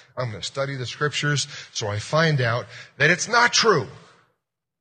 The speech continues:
So nobody understands looking for Jesus like I do. And I used to say, "I've found God.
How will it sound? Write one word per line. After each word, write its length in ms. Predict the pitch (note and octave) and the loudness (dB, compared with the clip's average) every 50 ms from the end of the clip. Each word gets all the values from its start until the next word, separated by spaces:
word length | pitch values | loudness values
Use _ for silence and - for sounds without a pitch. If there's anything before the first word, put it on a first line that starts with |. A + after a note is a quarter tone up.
| _ _ _ _ _ _ _ _ _ _ _ _ _ _ _ _ _ _ _ _ _ - | _ _ _ _ _ _ _ _ _ _ _ _ _ _ _ _ _ _ _ _ _ 2
So 140 | F#3 F#3+ F#3+ | 4 6 6
nobody 420 | G3 A3 B3 C4 C4 C4+ A#3+ A3 | 8 8 6 6 6 4 2 2
understands 540 | G#3+ G3 G3 E3+ - A3 G#3+ G3 F#3 E3 C3 | 2 0 -2 -2 -2 0 0 0 0 0 0
looking 400 | C#3+ D#3 F#3+ F#3 - F#3 F#3 E3+ | 2 2 2 2 2 -2 -4 -2
for 140 | - E3+ D#3+ | -2 -4 -4
Jesus 760 | C3+ A2+ D#3 F#3 F#3 E3+ C3 G#2+ A2 A2 A2 A2+ - - - _ _ _ _ | -2 -2 -2 0 0 -2 -2 -4 -4 -6 -6 -8 -12 -16 -20 _ _ _ _
like 240 | C3+ D3+ D#3 - - | -4 -2 -2 -2 -2
I 160 | D3 D3+ D3+ | -2 -2 -2
do. 240 | C#3 B2 C3 G#2 - - - _ _ _ _ _ _ _ _ _ _ _ _ _ _ _ _ _ _ _ _ _ _ _ _ _ _ _ _ _ _ _ | -2 -4 -6 -8 -10 -14 -20 _ _ _ _ _ _ _ _ _ _ _ _ _ _ _ _ _ _ _ _ _ _ _ _ _ _ _ _ _ _ _
And 120 | E3 E3+ F3+ | -4 -2 0
I 40 | |
used 300 | G3 G#3+ B3 C4 A3 - | 0 2 0 0 -2 -4
to 80 | - G#3 | -6 -6
say, 600 | - - G#3+ G#3 F3 C#3 B2 A#2+ A#2+ A#2+ C3 C3+ A2 - - _ _ _ _ _ _ _ _ _ _ _ _ _ _ _ _ _ _ _ _ _ _ _ _ _ _ _ _ _ _ _ _ _ _ _ _ _ _ _ _ _ _ _ _ _ _ _ _ _ _ | -4 0 2 2 2 2 0 -2 -4 -6 -8 -10 -14 -18 -20 _ _ _ _ _ _ _ _ _ _ _ _ _ _ _ _ _ _ _ _ _ _ _ _ _ _ _ _ _ _ _ _ _ _ _ _ _ _ _ _ _ _ _ _ _ _ _ _ _ _
"I've 240 | - F#2 G2 G2+ F#2 | -2 0 0 0 0
found 480 | - - - - A#2 B2 C3 C3 B2+ G#2+ | -2 -4 0 2 4 4 4 4 4 2
God. 380 | B2 C#3+ C3 F2 - - - | 2 2 2 -2 -6 -12 -16